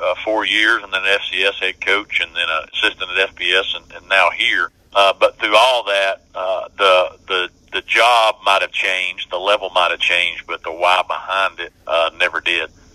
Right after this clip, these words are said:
you know, and, and using football and, and allowing the, the lessons that are taught through it,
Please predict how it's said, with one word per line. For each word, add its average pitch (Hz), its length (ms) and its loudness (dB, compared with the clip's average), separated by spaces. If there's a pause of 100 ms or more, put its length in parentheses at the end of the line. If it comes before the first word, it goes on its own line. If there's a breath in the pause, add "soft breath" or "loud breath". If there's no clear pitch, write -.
you 87 100 -8
know, 85 240 0
and, 80 260 -8
and 85 200 -8
using 90 440 -2
football 85 840 2
and, 87 280 -6
and 87 160 -8
allowing 87 540 2 (160)
the, 82 400 0 (360)
the 87 360 -12
lessons 92 440 0
that 87 140 0
are 87 80 -4
taught - 360 2
through 87 280 -4
it, - 60 -16